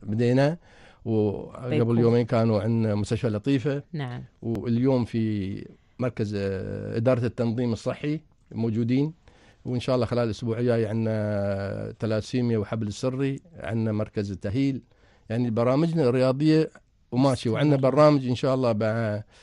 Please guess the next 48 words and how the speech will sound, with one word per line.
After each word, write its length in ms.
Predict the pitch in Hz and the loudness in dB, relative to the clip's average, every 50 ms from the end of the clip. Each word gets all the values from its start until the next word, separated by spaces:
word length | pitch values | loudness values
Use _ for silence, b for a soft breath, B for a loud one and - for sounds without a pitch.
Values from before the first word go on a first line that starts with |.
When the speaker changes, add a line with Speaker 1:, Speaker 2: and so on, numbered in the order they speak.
| B B B B B B - | B B B B B B -6
Speaker 1:
آه، 580 | 104 107 104 104 101 98 98 101 104 104 104 | -4 -2 -2 -2 -2 -2 -4 -6 -6 -8 -8
دبي 380 | 107 101 110 123 123 127 123 117 | -6 -4 -2 0 2 4 4 6
رن، 360 | 113 127 135 143 160 170 175 - _ - | 6 4 4 2 0 -2 -6 -12 _ -10
Speaker 2:
ممتاز. 520 | 170 160 156 147 - - 170 170 - 175 - | -8 -6 -6 -8 -10 -10 -10 -10 -10 -10 -10
Speaker 1:
آه، 80 | - | -8
مع 60 | 107 | -8
الشيخ 480 | 110 110 107 110 107 107 - - 113 - | -8 -8 -8 -10 -10 -12 -10 -10 -8 -6
Speaker 2:
مم. 60 | 170 | -6
Speaker 1:
حمدان 420 | 160 110 107 110 120 117 117 120 117 | -4 -4 -4 -2 -2 -2 -2 -4 -4
اللي 360 | 104 104 104 107 107 107 104 101 | -4 -6 -6 -6 -6 -6 -4 -4
نزلوه 320 | 104 101 98 110 110 110 | -4 -4 -2 -2 0 0
قبل 280 | 104 104 101 101 101 95 | 0 -2 -2 -2 -4 -6
أسبوعين 300 | 101 - - 107 107 120 | -6 -6 -4 -4 -2 -2
في 60 | 117 | -2
مجلس 240 | 110 107 107 104 101 | -2 -2 -2 -2 -2
دبي 200 | 101 95 107 101 | -2 -2 -2 -2
الرياضي، 360 | 98 101 107 120 131 127 127 | 0 0 0 0 0 0 0
بيكون 280 | 107 107 107 - 113 110 | -2 -4 -2 -2 -2 0
يوم 180 | 110 110 110 | 0 0 0
الجمعة 320 | 107 101 110 123 120 131 123 | -2 -2 -2 -2 -2 -2 -2
تاريخ 320 | - 110 101 104 104 - | 0 0 0 0 0 -2
ثمانية، 640 | - - 101 104 117 135 143 151 147 151 160 165 165 - b b b b b b b b b | -2 0 2 2 4 4 4 4 4 4 2 2 0 -4 b b b b b b b b b
وإن 140 | - 123 123 | -8 -6 -6
شاء 180 | 113 - 131 123 | -2 0 0 2
الله 100 | 120 110 | 2 2
نحن 180 | 107 - - 113 | 0 -2 -2 -4
مشاركين 560 | 110 101 - 113 104 107 107 - - 120 113 | -4 -4 -2 -4 -4 -4 -4 -4 -4 -2 -2
وياهم. 360 | 113 117 123 127 135 147 147 | 0 0 0 0 0 -2 -2
Speaker 2:
إن 400 | 156 160 _ _ - - - - | -4 -6 _ _ -20 -20 -20 -20
شاء 120 | - - 117 | -14 -8 -6
الله. 100 | 123 127 | -2 -2
Speaker 1:
ونحن 240 | 151 165 - 175 | 0 0 0 0
كهيئة 240 | 147 - 147 147 135 | 0 0 0 0 0
الصحة 320 | 127 - - 165 143 - 143 | -2 -2 -4 -4 -2 -2 -2
مسوين 420 | 131 120 - 131 127 131 127 117 | -2 -2 0 0 0 2 0 2
برنامج، 600 | 117 117 117 127 147 151 143 131 117 104 - - 98 | 0 0 2 2 4 4 4 2 2 0 -4 -6 -6
آه، 420 | 110 107 104 104 101 101 104 104 | -4 -4 -4 -4 -4 -4 -4 -2
مشي، 500 | 107 113 131 127 - - 175 170 185 196 - - | -2 -2 -2 -2 -2 0 0 0 -2 -2 -6 -12
آه، 600 | - 113 113 110 110 104 107 104 110 113 110 110 | -10 -6 -4 -4 -4 -4 -4 -6 -6 -8 -10 -10
في 300 | 104 - 117 113 110 110 | -6 -4 -2 -2 -2 0
ممشى 280 | 110 120 120 - - | 0 -2 -2 -2 -2
الخوانيج 580 | 107 95 - - 104 107 110 117 135 147 143 123 | -4 -4 -2 -2 -2 -2 0 0 0 0 -2 -2
إن 60 | 113 | -6
شاء 140 | 107 - 117 | -6 -4 -4
الله 120 | 113 110 | -2 -2
تاريخ 280 | 101 - 104 110 110 - | -2 -2 -2 -2 -2 -2
ثلاثة 340 | - 104 98 98 - - 120 | -4 -6 -6 -6 -6 -6 -4
عشر، 320 | 135 127 - 160 165 151 | -2 0 2 2 2 2